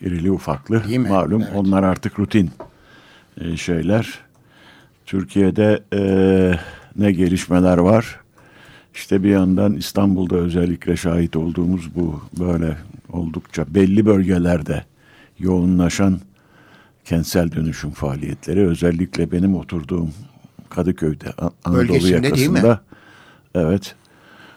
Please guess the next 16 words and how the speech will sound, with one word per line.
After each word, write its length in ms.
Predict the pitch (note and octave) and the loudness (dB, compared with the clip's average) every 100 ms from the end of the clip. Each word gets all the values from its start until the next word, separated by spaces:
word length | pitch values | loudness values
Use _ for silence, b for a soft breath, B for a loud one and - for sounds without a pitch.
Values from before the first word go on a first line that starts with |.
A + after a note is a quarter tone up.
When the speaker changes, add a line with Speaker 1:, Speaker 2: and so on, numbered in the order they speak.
| B | B
Speaker 1:
Ama 220 | F2+ F#2+ F2 | -4 -2 2
tabii 280 | G#2 F#2+ | 2 2
işte 280 | F#2+ - - | -2 -4 -4
onların 420 | F2 F#2+ F#2 G2 | 0 2 2 4
ne 100 | G2+ | 2
kadar 300 | F#2+ F#2 F2+ | 2 2 0
kentsel 480 | E2 F#2+ E2+ G2 F2+ | 0 -2 -2 -2 0
dönüşüm 480 | F2+ F2 - F2 F2 B B B B B _ b b b b b b - | 0 -2 -4 -4 -6 B B B B B _ b b b b b b -10
amacına 540 | E2+ F2 E2 F2 F2 | -4 -4 -2 0 0
uyduğu 560 | E2 F2+ E2+ F2+ F2+ F2 - | -2 -4 -4 0 0 0 -4
konusunda 540 | - D#2+ D2 E2 F#2 | -8 -6 -6 -4 -6
tartışmalar 760 | D#3 F2+ D#2 - - D#2+ D#2+ - | -4 -4 -6 -10 -10 -8 -8 -6
var 240 | - - | -8 -10
kamuoyunda. 680 | - A#1 A#2 A#2+ - - G2 - | -10 -10 -10 -10 -10 -8 -8 -4
Yani 240 | A#2 - | -4 -6
Speaker 2:
Evet. 80 | - | -8